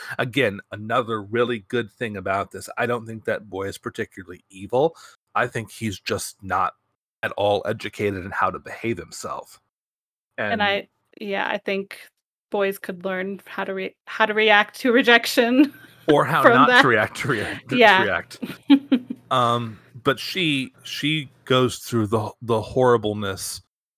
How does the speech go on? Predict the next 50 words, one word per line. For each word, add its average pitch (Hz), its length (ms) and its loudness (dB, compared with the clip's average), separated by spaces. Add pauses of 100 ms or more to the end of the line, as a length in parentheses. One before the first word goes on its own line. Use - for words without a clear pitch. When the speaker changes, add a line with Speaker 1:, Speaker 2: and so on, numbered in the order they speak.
(100)
Speaker 1:
of 95 520 0
calling 120 480 -4
Nina 110 320 -10
up 92 260 -8 (100)
after 101 420 -6
he 110 160 -12
grabs, 95 600 -8
after 113 220 -6
the 107 80 -8
boy 104 220 -2
grabs 98 500 -6 (120)
her 101 180 -6
wrist 90 420 -6 (680)
and, 101 400 -6
and 98 220 -8
calling 120 300 -4
Nina 101 220 -6
up - 220 -6
and 101 140 -10
saying, 95 240 -10
"I 101 60 -4
need 101 200 -6
you 110 120 -10
to 107 40 -10
touch 110 300 -4
my 95 80 -4
wrist 90 400 -6
because 98 340 -10
it's - 140 -20
dirty 90 380 -6
and 92 100 -10
I 95 40 -12
need 90 180 -16
you - 60 -20
to 80 80 -20
clean 82 300 -18
it." - 80 -18 (800)
Speaker 2:
Mm. 226 80 -20 (120)
Speaker 1:
And 113 120 -2
that's 110 240 0
her 113 140 -6
way 104 200 0
of 95 120 -4
confessing 101 540 -6
to - 140 -16
Nina. 87 340 -14
And 110 180 -8
Nina, 156 220 2
of 123 260 0
course, 104 420 -2